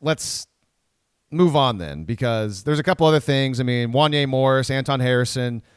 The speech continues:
straight tackles, but that's not surprising. They're not gonna move to guard. I, I find it kind of interesting. You did mention that Eric Swinson's somebody that they can move and, and move inside a little bit. Whatever. Uh, you make a good point.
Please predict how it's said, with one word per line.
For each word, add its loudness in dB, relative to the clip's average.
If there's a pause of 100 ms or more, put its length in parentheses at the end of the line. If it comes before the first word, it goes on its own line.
(280)
straight -4
tackles, -4
but -6
that's -6
not -6
surprising. -6
They're -6
not -6
gonna -10
move -10
to -10
guard. -4 (200)
I, -4
I 0
find 6
it 2
kind 2
of 0
interesting. -4
You 0
did 2
mention -2
that 0
Eric 4
Swinson's -6
somebody 2
that 2
they 0
can -4
move 0
and, -6
and -6
move -2
inside -2
a -4
little -4
bit. 0 (320)
Whatever. 2
Uh, -2 (460)
you -6
make 4
a 0
good 2
point. -2